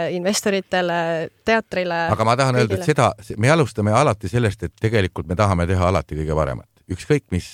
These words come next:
Speaker 2: lavastust me tegema hakkame, on, on see, et, et me tahame, et see pakuks huvi kõigile neljale. See ei tule lihtsalt alati välja.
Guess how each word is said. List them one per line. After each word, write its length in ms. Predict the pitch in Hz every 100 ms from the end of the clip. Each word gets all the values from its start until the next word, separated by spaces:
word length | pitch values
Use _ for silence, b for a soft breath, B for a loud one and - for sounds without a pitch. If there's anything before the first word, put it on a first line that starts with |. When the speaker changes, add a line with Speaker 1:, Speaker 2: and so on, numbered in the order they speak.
| -
Speaker 2:
lavastust 440 | 110 101 - -
me 80 | 85
tegema 340 | 107 101 95 127
hakkame, 340 | - 87 82
on, 180 | 80 76
on 140 | 80 80
see, 220 | 117 110
et, 140 | 85
et 120 | 78 78
me 100 | 80
tahame, 280 | 95 78
et 60 | 76
see 140 | -
pakuks 320 | 87 - - -
huvi 220 | 98 80
kõigile 320 | 92 78 71
neljale. 400 | 76 71 57 57
See 100 | 107
ei 60 | 113
tule 160 | 107
lihtsalt 320 | 101 107 - 120
alati 260 | 95 -
välja. 360 | 101 90 55 50